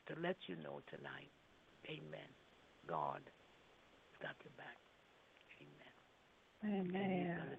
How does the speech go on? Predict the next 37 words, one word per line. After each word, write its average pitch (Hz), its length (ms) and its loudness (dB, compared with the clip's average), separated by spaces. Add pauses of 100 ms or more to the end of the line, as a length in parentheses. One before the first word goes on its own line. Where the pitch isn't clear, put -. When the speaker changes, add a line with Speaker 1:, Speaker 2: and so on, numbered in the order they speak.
Speaker 1:
do 185 160 8
him. 165 160 4 (260)
Speaker 2:
Mm. - 20 4 (380)
Speaker 1:
He's 185 160 8
gonna 175 180 4 (120)
do 185 160 10
him 165 160 4
like 143 240 6 (440)
Jabez. 131 520 0 (720)
Amen. 78 420 -6 (680)
Praise 143 280 -2
the 143 160 -4
Lord 143 140 0
our 139 160 2
God. 131 240 0
You 160 140 0
pray 175 160 2
the 143 80 -4
prayer 170 260 2
of 131 80 -2 (100)
Jabez 147 440 4
over 139 180 0
that 139 200 0
young 147 240 -2
man. 131 240 -6 (680)
Amen. 185 500 0 (220)
Speaker 2:
Amen. 180 560 12
Speaker 1:
Praise 147 160 12 (100)
the 139 60 6
Lord 143 160 2
our 170 200 8
Speaker 2:
Amen. 156 680 12
Speaker 1:
God. 156 280 8
Hallelujah. 190 540 10 (520)
Glory 147 340 12
to - 80 8
God. 143 340 6